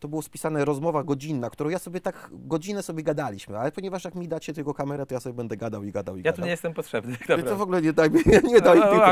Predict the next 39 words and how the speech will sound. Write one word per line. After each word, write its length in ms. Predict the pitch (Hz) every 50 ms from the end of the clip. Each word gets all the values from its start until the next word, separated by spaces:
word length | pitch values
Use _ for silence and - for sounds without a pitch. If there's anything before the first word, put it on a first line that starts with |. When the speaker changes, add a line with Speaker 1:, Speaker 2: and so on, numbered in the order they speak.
| - 285 302
Speaker 2:
ale 100 | 294 -
byś 120 | - 190 185
sobie 180 | 170 208 190
czytał 260 | - 240 208 196 185 175
i 40 |
odpowiadał. 380 | 175 165 156 151 135 117 117 113
Speaker 1:
Jasne. 720 | 117 117 - - - - - - - - - 120 131 135 139
Em, 200 | 139 143 151 -
akurat 360 | - 156 - 160 165 160 -
to 120 | - 180 165
było 220 | 160 170 170 165
takie, 440 | 156 147 - - 156 151 143 143 143
mm, 280 | 139 139 143 143 143 139
em, 1200 | 139 139 135 135 131 131 131 131 131 135 135 135 131 131 127 127 123 120 131 123 120 127 131 131 - - - - _
kolejny 300 | - 156 151 147 139 139
z 40 | 127
moich 200 | 135 127 127 123
takich 240 | - 120 - - 123
dowci-, 220 | 127 - _ - -
dowcipów. 540 | 127 - - - 139 131 - 131 120 - _ _ _ _ _ _ _ _ -
E, 40 | 98 127 135 131 147 127 - - _ -
nie 220 | 151 165 196 226 -
powiesz 300 | - 269 240 185 160 -
na 80 | 160
przykład, 280 | - - 151 - 135 139
iż 80 | 131 117
zespół 280 | 127 135 - - 127
jest 120 | 127 127 -
w 40 | -
kryzysie, 420 | - 123 117 127 - - 120 117
nie 100 | 131 139
powiesz 260 | - 160 160 143 -
w 120 | - _ -
pra-, 200 | 123 117 117 -
w, 140 | - 107 110
w, 260 | 120 120 113 110 110
w 200 | 107 113 98 104
wywiadzie, 400 | 104 123 117 123 127 120 117 117
że 300 | 101 113 113 113 113 101